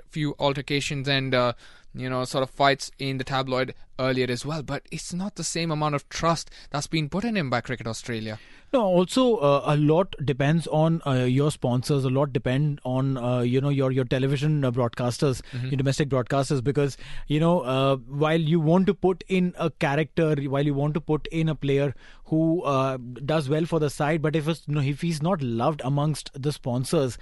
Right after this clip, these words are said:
Speaker 1: Mm-hmm.
Speaker 2: if he's not loved amongst the broadcasters, I can tell you one thing for sure, uh, and I, and I'm not saying this for David Warner because he, he, he's an adorable guy. Uh,
Speaker 1: He is.
Speaker 2: so, so I'm not saying this for him, but then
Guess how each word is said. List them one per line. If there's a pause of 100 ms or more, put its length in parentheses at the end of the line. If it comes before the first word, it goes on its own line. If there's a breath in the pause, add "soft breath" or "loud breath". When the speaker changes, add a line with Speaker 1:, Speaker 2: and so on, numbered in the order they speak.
(160 loud breath)
Speaker 1:
Mm-hmm.
Speaker 2:
if
he's
not
loved
amongst
the
broadcasters,
I
can
tell
you
one
thing
for
sure, (460 loud breath)
uh,
and
I,
and
I'm
not
saying
this
for
David
Warner
because
he,
he,
he's
an
adorable
guy. (340 loud breath)
Uh,
Speaker 1:
He
is.
Speaker 2:
so,
so
I'm
not
saying
this
for
him,
but
then